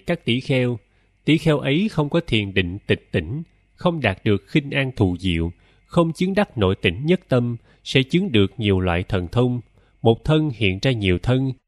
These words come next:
vân vân, nhiều thân hiện ra một thân, vân vân,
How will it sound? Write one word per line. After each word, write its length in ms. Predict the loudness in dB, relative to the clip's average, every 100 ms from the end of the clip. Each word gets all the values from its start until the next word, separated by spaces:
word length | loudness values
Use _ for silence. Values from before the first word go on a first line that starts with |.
| _ 0
vân 200 | 0 2
vân, 360 | 0 0 -2 -8 _ _ _ _ 0
nhiều 180 | 2
thân 320 | 2 0 -2 -2
hiện 220 | -2 -2 0
ra 100 | -2
một 260 | -2 -2
thân, 300 | 0 0 -2 -8 _ _ 0
vân 200 | 0 2
vân, 360 | 0 0 -2